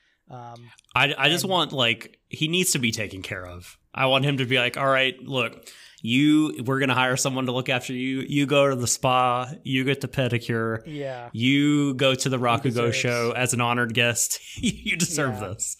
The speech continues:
Speaker 1: He deserves whatever goodness come, is able to be sent his way for sure. So,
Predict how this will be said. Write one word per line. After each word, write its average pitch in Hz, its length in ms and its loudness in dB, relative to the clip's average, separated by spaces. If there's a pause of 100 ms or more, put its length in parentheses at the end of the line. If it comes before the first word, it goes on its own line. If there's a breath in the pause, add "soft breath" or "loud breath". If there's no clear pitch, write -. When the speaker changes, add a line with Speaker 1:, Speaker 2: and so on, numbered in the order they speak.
Speaker 1:
He 160 140 -6
deserves 151 720 -6
whatever 147 440 -8
goodness 135 400 -10
come, 139 320 -14
is 143 340 -8
able 131 240 -10
to 127 100 -18
be 120 200 -16 (180)
sent 143 280 -14
his 127 200 -16
way 113 240 -18
for 127 160 -20
sure. 120 340 -18 (1000 loud breath)
So, 120 460 -14